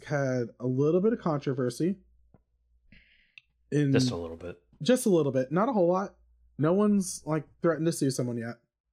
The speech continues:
Speaker 1: Still young. Um, but so the Paul, uh, features the same vibe and walnut construction as when it was first introduced forty years ago.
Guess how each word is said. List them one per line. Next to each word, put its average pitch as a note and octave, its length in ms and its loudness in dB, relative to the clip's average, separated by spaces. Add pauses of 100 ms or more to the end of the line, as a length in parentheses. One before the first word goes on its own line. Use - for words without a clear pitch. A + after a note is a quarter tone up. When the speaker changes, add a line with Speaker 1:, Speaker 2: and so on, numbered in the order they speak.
(680)
Speaker 1:
Still G3 340 4
young. D#3 380 2 (460)
Um, C3 500 -2 (360)
but C#3+ 360 -2 (680)
so D#3 240 0
the D3+ 100 2
Paul, F#3+ 560 2
uh, D#3 220 0
features E3+ 300 0
the D#3 60 -6
same F3 260 2
vibe D#3 420 0
and D3 160 0
walnut D#3 300 0
construction D#3 400 -4
as C#3+ 160 0
when D3 120 0
it C#3 100 -2
was C3+ 140 -4
first D#3 240 -2
introduced D3 360 -2
forty C#3+ 220 0
years C3+ 200 2
ago. B2+ 300 -4